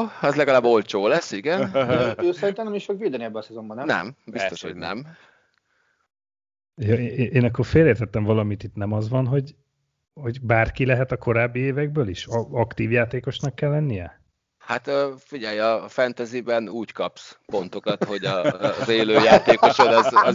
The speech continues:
Speaker 1: mit csinál a jégen, tehát
Speaker 4: De ne-,
Speaker 1: a-
Speaker 4: nem azt vezetted fel, hogy valami, valami klasszikus lesz?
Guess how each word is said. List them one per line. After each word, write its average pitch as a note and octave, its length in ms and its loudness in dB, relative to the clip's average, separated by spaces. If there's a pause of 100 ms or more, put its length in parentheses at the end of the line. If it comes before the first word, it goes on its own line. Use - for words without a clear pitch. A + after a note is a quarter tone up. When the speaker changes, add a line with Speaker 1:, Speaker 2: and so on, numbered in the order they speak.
Speaker 1:
mit - 100 2
csinál G#3 340 4 (100)
a - 160 4
jégen, C#3+ 320 4
tehát A#2+ 340 6 (220)
Speaker 4:
De F#3+ 260 6
ne-, E3+ 180 4
Speaker 1:
a- D3 40 6
Speaker 4:
nem E3+ 180 4
azt G3+ 180 2
vezetted F#3 540 0
fel, F#3 340 -4
hogy F3 200 -2
valami, E3+ 640 -2
valami D#3 540 -4
klasszikus D#3+ 720 -4
lesz? G#2 420 -12